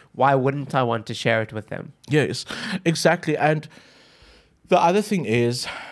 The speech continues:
Speaker 2: um, when I saw, and this was right at the beginning, like, more than a month ago, when I saw and felt grace for the first time,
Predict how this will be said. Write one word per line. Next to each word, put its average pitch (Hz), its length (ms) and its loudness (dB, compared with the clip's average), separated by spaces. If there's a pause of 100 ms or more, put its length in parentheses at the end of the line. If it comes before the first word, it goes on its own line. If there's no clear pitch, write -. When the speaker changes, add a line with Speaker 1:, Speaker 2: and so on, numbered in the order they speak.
(440)
Speaker 2:
um, 131 400 0 (1080)
when 147 640 0
I 143 140 4
saw, 143 840 0 (520)
and 135 140 -4
this 143 220 0
was 139 140 -10
right 131 280 2
at 131 60 -10
the 127 80 -10
beginning, 120 680 -4
like, 117 180 -4
more 117 200 0
than 120 160 0
a - 20 0
month 110 260 -2
ago, - 320 -8 (380)
when 143 180 4
I 143 120 4
saw 156 480 4
and 131 240 -2
felt 131 520 2 (200)
grace 123 600 2
for 131 140 -4
the 123 100 0
first 120 320 -2
time, - 460 -10